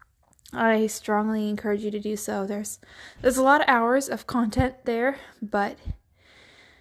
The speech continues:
um, if you don't, if you don't have the time to watch the whole thing, I'd encourage you to watch, um,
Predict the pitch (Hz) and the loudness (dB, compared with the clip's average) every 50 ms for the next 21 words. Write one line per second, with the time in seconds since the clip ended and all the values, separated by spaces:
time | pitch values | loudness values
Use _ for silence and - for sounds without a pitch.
0 | _ _ _ _ - - 233 226 220 220 220 214 208 214 226 247 254 262 233 - | _ _ _ _ -6 -2 0 2 2 2 2 2 2 0 0 -2 -4 -4 -4 -2
1 | 254 247 226 269 285 294 302 320 330 320 - - _ _ _ _ _ _ - 233 | 0 -2 2 4 4 4 4 0 -4 -6 -8 -16 _ _ _ _ _ _ -10 -8
2 | 220 240 226 247 247 262 262 285 277 - - 262 254 240 233 220 226 - 240 220 | -6 -4 -4 -4 -2 -2 -4 -4 -6 -2 0 0 2 2 0 -2 -2 -6 -6 -4
3 | - 226 220 220 - - 240 214 214 214 214 226 - 220 214 214 208 208 - - | -2 -2 -4 -4 -2 -4 -2 -2 0 0 -2 -2 -4 -4 -4 -4 -4 -4 -4 -4
4 | 214 214 214 214 208 208 214 208 208 202 202 196 196 196 196 - - - - - | -2 0 0 0 0 0 0 0 2 2 2 2 0 0 0 -2 -6 -8 -10 -10
5 | - - - - _ - - _ - - 190 190 190 190 185 185 196 202 | -10 -10 -14 -18 _ -20 -20 _ -12 -12 -10 -10 -10 -10 -8 -8 -10 -10